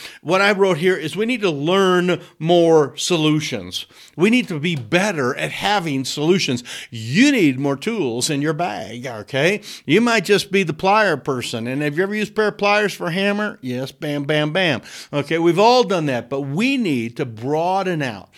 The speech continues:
okay? Reach Keep is here. We have online training. We've got a lot of things. There are all sorts of places, all sorts of books, all sorts of online training, all sorts of seminars, all sorts of conferences, all sorts of things that you can do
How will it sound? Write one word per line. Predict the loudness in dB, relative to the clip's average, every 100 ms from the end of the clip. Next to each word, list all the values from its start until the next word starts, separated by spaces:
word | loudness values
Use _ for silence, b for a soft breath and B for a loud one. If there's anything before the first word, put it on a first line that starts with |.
| B B
okay? | -8 -2 0
Reach | 2 2 2
Keep | 2 0 0
is | -2
here. | 0 2
We | 2 2 4
have | 4 4
online | 0 0 -2 -4
training. | -4 -4 -2
We've | -2 0
got | -2
a | 0
lot | 0 -2
of |
things. | -4 -4 -4 -6 B B
There | 0
are | 0 0
all | 0 0
sorts | 2 -2 -6
of | -6
places, | -4 -4 -4
all | -2 -2
sorts | 0 -2 -4
of | -4
books, | 0 0 0
all | -4
sorts | -2 -4 -4
of | -4
online | -2 -2 -6
training, | -6 -6 -6
all | -2 -2
sorts | -2 -6 -4
of |
seminars, | -4 -4 -4 -4 -4
all | -2 -2
sorts | -2 -4 -6
of | -6
conferences, | -4 -4 -6 -8 -8 B B B
all | 0 2 2
sorts | 2 0
of | -4
things | -2 -2 -2
that | -6
you | -6
can | -6 -4
do | -2 -2